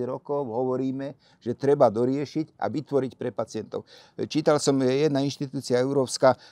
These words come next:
venujúca sa poranenia miechy, hovorí, že podľa úrovne poskytovanej starostlivosti zdravotnej spinálnym pacientom s poškodením miechy je možné usudzovať o kvalite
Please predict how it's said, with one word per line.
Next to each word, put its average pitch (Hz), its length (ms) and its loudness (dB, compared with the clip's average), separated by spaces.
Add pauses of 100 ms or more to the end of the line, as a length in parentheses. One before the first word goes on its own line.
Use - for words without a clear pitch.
venujúca 131 560 0
sa 120 240 0
poranenia 135 400 0
miechy, 123 400 -2
hovorí, 135 400 2
že 117 240 0 (320)
podľa 127 400 4
úrovne 156 480 2
poskytovanej 143 640 -2
starostlivosti 135 720 -4
zdravotnej 123 480 -4
spinálnym 131 560 -4
pacientom 127 480 -6
s - 80 -12
poškodením 131 560 -6
miechy 127 400 -2 (160)
je 123 160 2
možné 139 320 2
usudzovať 135 720 -2
o 110 80 -6
kvalite 139 560 -2